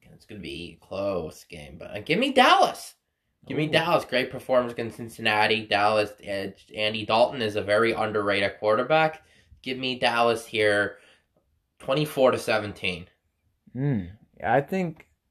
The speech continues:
Speaker 2: this is a cl-, I, this is a toss-up for me 'cause San Francisco's not been playing well. But, uh, I think San Francisco's more talented. Give me San Francisco twenty-seven twenty-four over Dallas. Detroit at Tennessee.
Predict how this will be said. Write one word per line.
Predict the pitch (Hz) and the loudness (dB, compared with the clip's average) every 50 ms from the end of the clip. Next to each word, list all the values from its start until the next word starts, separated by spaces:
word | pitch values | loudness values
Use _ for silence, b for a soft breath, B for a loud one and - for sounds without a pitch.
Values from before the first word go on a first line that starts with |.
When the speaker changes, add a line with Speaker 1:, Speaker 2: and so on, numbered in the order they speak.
| _ _ | _ _
Speaker 2:
this | - 151 165 - 277 | -2 -2 -2 -2 -4
is | 262 247 | -2 -2
a | 165 | -4
cl-, | - - - - - | -4 -6 -10 -2 2
I, | 123 143 156 151 - - | 6 6 6 6 2 -2
this | - 131 143 - - | -6 -8 -8 -6 0
is | 185 | 0
a | 139 - | 0 0
toss-up | - - 117 120 131 127 131 107 | 0 0 4 4 4 4 0 -6
for | 110 113 | -6 -6
me | 113 113 | -6 -6
'cause | 110 - 107 - | -6 -8 -8 -6
San | 135 143 156 | -4 -4 -4
Francisco's | 156 147 147 143 139 135 117 110 | -4 -6 -8 -4 -4 -4 -2 -2
not | 113 113 123 131 131 | 0 0 0 0 0
been | - 123 110 | -2 -8 -8
playing | - - 113 113 117 117 120 120 | -8 -6 -6 -4 -4 -4 -2 2
well. | 120 123 123 120 b b b b b b b b b b b _ | 4 4 4 4 b b b b b b b b b b b _
But, | 120 117 110 107 - - 117 123 _ _ _ | 2 2 2 2 0 -4 -18 -18 _ _ _
uh, | - | -4
I | 113 113 110 110 107 104 120 131 | -2 -2 0 2 4 4 2 2
think | - 165 151 | 0 -4 -4
San | - - 151 139 | 2 2 2 2
Francisco's | 139 143 143 135 | 2 0 0 0
more | 120 120 123 120 117 | 0 2 2 2 2
talented. | - - - 127 131 135 143 143 139 - 143 123 117 | 0 -4 -6 -2 0 0 0 0 0 0 -2 0 0
Give | 123 127 | 0 0
me | 135 123 | 0 -2
San | 113 - 131 127 123 117 | -2 -2 -2 -2 -2 -2
Francisco | 123 113 - - 123 120 - - 127 120 113 113 110 - | -4 -8 -4 -4 -4 -4 -2 2 4 4 4 4 2 -2
twenty-seven | - - 127 131 135 139 120 - - 131 123 123 120 117 113 - | -8 -6 -4 -2 -2 -2 -4 -4 0 2 2 2 2 -2 -6 -6
twenty-four | - _ 120 120 120 120 117 107 - - - 107 107 104 101 92 90 _ _ _ _ _ _ _ _ _ _ _ _ _ _ _ | -8 _ -8 -6 -4 -4 -4 -6 -6 -10 -10 -6 -4 -2 -2 -4 -6 _ _ _ _ _ _ _ _ _ _ _ _ _ _ _
over | _ 120 113 107 | _ -6 -4 0
Dallas. | 107 107 107 101 98 - | 4 4 4 4 4 -2
Detroit | _ 123 110 - - - - 139 151 170 175 165 - - | _ -6 -6 -6 -8 -2 4 8 8 8 8 6 0 -2
at | 135 131 - - | -2 -2 -2 -4
Tennessee. | - - 139 139 135 120 - - - 127 120 107 95 90 | -8 -8 -6 -4 -4 -6 -6 -8 -6 -6 -6 -6 -6 -10